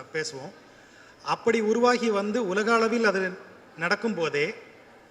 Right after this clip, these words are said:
அது அப்படியே தமிழகத்திற்கும் வந்திருக்கிறது. குறிப்பாக இந்தியாவில் வங்க இலக்கியமும் மலையாள இலக்கியமும்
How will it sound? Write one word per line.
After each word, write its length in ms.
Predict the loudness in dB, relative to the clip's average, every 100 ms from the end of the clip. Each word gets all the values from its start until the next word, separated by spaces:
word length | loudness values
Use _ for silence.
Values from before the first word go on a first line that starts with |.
| -20 -20 -2
அது 200 | 0 2
அப்படியே 340 | 2 2 2
தமிழகத்திற்கும் 760 | 0 0 0 0 0 -2 -4 -6
வந்திருக்கிறது. 540 | -4 -4 -4 -6 -10 -14 -20 -20 -20 -20 -20 -20 _ _ -20 -20 -6
குறிப்பாக 420 | -4 0 0 0
இந்தியாவில் 600 | -2 0 0 2 -2 -6 -14 -20 -20 -20 -6
வங்க 340 | -4 0 2
இலக்கியமும் 760 | 2 0 -4 -4 -2 -2 -6 -8
மலையாள 500 | -2 0 2 2 2
இலக்கியமும் 640 | 0 -4 -2 -4 -2 -8